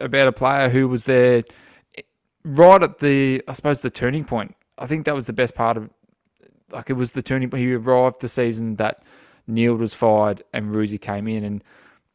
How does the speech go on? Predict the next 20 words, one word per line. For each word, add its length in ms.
it, 320
it 80
was 140
great 260
to 80
hear 220
from 180
him 240
about 480
that. 220
He, 460
he 180
didn't 260
feel 280
like 240
that. 260
I, 140
I 140
was, 240
I, 120